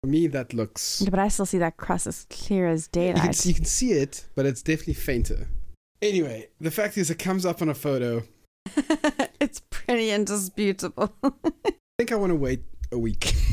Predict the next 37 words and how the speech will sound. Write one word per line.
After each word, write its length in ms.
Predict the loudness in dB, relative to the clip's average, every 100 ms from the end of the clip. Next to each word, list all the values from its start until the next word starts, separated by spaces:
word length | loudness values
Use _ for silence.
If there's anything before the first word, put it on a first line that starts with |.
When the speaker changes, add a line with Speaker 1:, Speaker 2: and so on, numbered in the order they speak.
| 2 0 0
Speaker 2:
Okay. 440 | 0 0 0 0 -6 -6 -6 -4 -2 0 -2 0
Speaker 1:
And 120 | 0
I 60 | 2
wanna, 360 | 2 2 0 -2 -4
I, 160 | -6 -8
I, 300 | -6 -4 -4 -4 -6 -2
I'm 220 | -2 -2
excited. 580 | -2 0 2 2 2 0
I 120 | 0
wanna 480 | 2 2 0 -2 -4 -6 -2
still 320 | 0 2 2
be 160 | 0
excited, 540 | -2 -4 -6 -4 -4 0
but 120 | 2
I, 140 | 4
Speaker 2:
Mm-hmm. 260 | 4 2 0
Speaker 1:
there's 160 | -2 -2
a 40 |
po-, 240 | -8 -12 -12 -12 -14 -18 -20 -20 -20 _ _ -16 -6
I 80 | -4
don't 360 | 0 -2 -2
know 340 | -2 -2 -2 -4
how 240 | -6 -6
long 320 | -4 -4 -4
it's 100 | -4
gonna 160 | -4 -2
be 140 | -2
before 320 | -4 -6 -4 -2
I 80 |
go, 420 | -2 -2 0 -2 -4 -10 _ _ -20 -4
Oh, 240 | -2 0 -2
no, 280 | -2 -4 -2
this 260 | 0 0
is 460 | 0 0 0 -2 -8 -14 -4
this 240 | 0 2 2
is 140 | 2
real. 240 | 0 -2